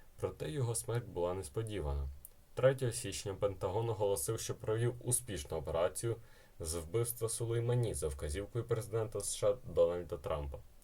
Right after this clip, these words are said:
Вбили Сулеймані, коли він їхав біля аеропорту Багдада в автомобілі разом з лідером проіранського угрупування Катаїб Хезбола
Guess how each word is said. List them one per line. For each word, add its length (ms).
Вбили 440
Сулеймані, 580
коли 240
він 200
їхав 280
біля 340
аеропорту 640
Багдада 540
в 80
автомобілі 680
разом 320
з 100
лідером 360
проіранського 720
угрупування 520
Катаїб 480
Хезбола 580